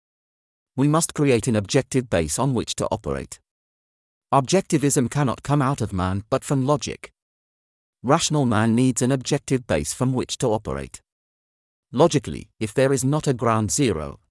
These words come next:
a logical and quantifiable base from which to validate operations,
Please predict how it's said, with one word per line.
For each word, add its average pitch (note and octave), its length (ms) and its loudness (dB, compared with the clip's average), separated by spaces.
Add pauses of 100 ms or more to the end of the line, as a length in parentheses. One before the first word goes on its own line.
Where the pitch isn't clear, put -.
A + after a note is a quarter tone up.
a A#2 40 -2
logical C3+ 480 0
and B2 160 -2
quantifiable A#2+ 720 -2
base E2+ 280 -2
from A#2+ 220 -2
which A#2+ 200 -4
to A#2+ 120 -2
validate A#2 440 -2
operations, F2+ 680 -6